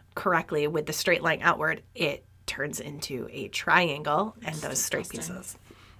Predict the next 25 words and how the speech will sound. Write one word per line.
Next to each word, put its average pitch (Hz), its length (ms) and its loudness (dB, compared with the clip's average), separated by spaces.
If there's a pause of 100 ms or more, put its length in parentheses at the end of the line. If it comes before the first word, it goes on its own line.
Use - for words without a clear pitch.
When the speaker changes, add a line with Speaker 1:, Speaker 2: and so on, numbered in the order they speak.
(520)
Speaker 1:
So 208 180 12
the 196 100 6
police 302 480 6 (380)
also 269 260 12
found 196 320 10
eighty-one 233 440 12
places 165 460 8
that 165 180 12
included 170 520 6 (300)
portions 180 480 8
of 180 240 4
John 151 460 6 (100)
or 170 140 10
James' 165 420 10
remains, 156 520 4 (440)
as 180 260 10
well 202 440 12
as 180 260 8
finding 170 380 10
his 156 200 4
dentures 151 600 6
laying 147 300 4
in 147 80 -2
the 143 80 -2
road. - 260 -4